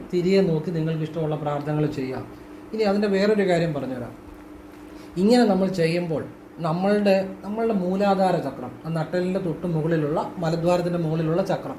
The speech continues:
നമ്മൾ Google-ിലൊക്കെ നിങ്ങൾ ചക്രാസ്, Google-ിലെടുത്ത് ചക്രാസ് അടിച്ചു കൊടുത്താൽ നമ്മുടെ നട്ടലിനുള്ളിൽ, നട്ടലിനുള്ളിൽ തന്നെ ചക്രാസിൻ്റെ പൊസിഷൻ കാണാം. അതായത് ഊർജ്ജ കേന്ദ്രങ്ങളാണ് മൂലാധാരം,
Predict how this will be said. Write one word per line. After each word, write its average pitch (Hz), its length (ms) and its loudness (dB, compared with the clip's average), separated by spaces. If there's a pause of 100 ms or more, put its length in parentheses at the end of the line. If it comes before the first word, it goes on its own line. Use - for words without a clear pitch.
നമ്മൾ 196 160 -4 (500)
Google-ിലൊക്കെ 208 480 4
നിങ്ങൾ 185 200 2 (120)
ചക്രാസ്, 196 440 2 (160)
Google-ിലെടുത്ത് 202 600 4
ചക്രാസ് 202 440 0
അടിച്ചു 175 220 -2
കൊടുത്താൽ 170 320 2 (340)
നമ്മുടെ 190 240 2
നട്ടലിനുള്ളിൽ, 180 680 2 (120)
നട്ടലിനുള്ളിൽ 180 840 2
തന്നെ 175 180 0 (120)
ചക്രാസിൻ്റെ 185 540 0
പൊസിഷൻ 180 400 0
കാണാം. 139 260 -2 (640)
അതായത് 190 280 4 (100)
ഊർജ്ജ 240 180 4
കേന്ദ്രങ്ങളാണ് 190 720 2 (120)
മൂലാധാരം, 180 680 4